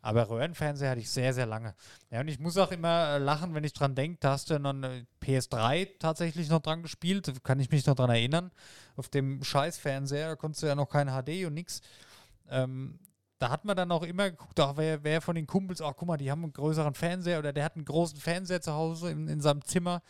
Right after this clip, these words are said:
Da hat man halt natürlich immer die ganze Konsole abgebaut, ist dann zum Kumpel gegangen und da angeschlossen und da nochmal die Spiele gespielt. Auf ein bisschen,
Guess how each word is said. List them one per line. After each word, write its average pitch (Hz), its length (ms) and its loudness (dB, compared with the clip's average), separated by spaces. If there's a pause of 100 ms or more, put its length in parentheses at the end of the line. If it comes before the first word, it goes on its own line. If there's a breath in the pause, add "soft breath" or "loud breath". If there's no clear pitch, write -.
(440 loud breath)
Da 120 80 0
hat 123 100 0
man 151 120 10
halt 143 100 4
natürlich 151 320 2
immer 156 160 0
die 151 100 4
ganze 147 220 4
Konsole 151 440 6
abgebaut, 165 600 2
ist 160 160 -10
dann 160 100 -4
zum 156 160 -4
Kumpel 180 340 4
gegangen 175 380 -4
und 160 100 -10
da 156 120 4
angeschlossen 156 580 -2
und 160 80 -6
da 180 160 0
nochmal 135 220 -2
die 120 80 -4
Spiele 131 340 -4
gespielt. 147 460 0
Auf 135 100 -4
ein 139 120 -2
bisschen, 156 340 0